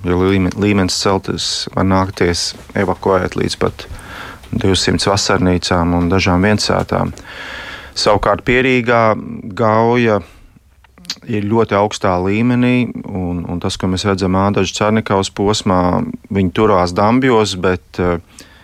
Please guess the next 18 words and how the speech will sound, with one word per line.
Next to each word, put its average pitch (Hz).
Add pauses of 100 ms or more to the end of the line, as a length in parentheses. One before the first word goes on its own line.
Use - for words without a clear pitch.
(360)
pat -
cik 104
jau 90
nedēļu 104
ilgstoši 98
ūdens 92
līmenis 101
ir 101
ļoti 104
augsts, 110
viņš 92
caur 85
grunti, 107
caur 85
smilts, - (200)
nu, 95
smilts 101
apakšu, -